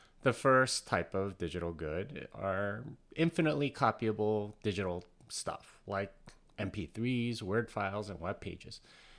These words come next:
Each can be duplicated with perfect fidelity for the marginal cost of close to zero. Such items are not scarce, so they're difficult to imagine as having value.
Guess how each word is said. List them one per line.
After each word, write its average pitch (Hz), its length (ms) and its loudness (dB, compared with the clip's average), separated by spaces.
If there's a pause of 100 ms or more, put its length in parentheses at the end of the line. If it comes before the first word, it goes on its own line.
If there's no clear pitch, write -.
(200)
Each 175 280 4
can 185 140 6
be 151 140 4
duplicated 135 760 4
with 107 280 -2
perfect 147 520 2
fidelity 95 560 2
for 95 140 -6
the 92 80 -6
marginal 87 420 -2
cost 80 420 -6
of 82 160 -6
close - 300 -10
to 92 140 -6
zero. 95 340 -4 (560)
Such - 320 -2
items 113 480 2
are 101 200 4
not 95 300 0
scarce, 117 560 4
so 135 440 2
they're 160 200 0
difficult 170 520 2
to 147 80 0
imagine 110 580 0
as 82 180 -6
having 80 300 -10
value. 113 320 0